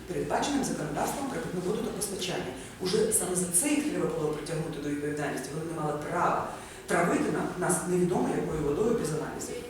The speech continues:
Слідчим не пере-, не перевірено. Е, <clears throat> слідчим проігноровано чисельні заяви Ступак мої про залучення її у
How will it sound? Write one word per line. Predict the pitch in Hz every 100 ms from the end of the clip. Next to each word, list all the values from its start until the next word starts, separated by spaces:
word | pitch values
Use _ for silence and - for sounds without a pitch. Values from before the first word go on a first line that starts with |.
| - - - - - - - -
Слідчим | - 214 - - - - - - -
не | 247
пере-, | - 269 226 - 220
не | 269
перевірено. | 269 240 180 175 151 147 - - - - - - - - - - - - - - - - - - - 175
Е, | 175 170 170 - - 226 220 208
<clears throat> | 165 165 - - - -
слідчим | - 302 - 262
проігноровано | 233 240 240 247 240 185 180 -
чисельні | - 233 233 180
заяви | 175 175 208 -
Ступак | - - - 160 160
мої | 185 180 143 - - - - - - -
про | 202
залучення | 269 269 233 277 - 226 190 185
її | 185 -
у | 143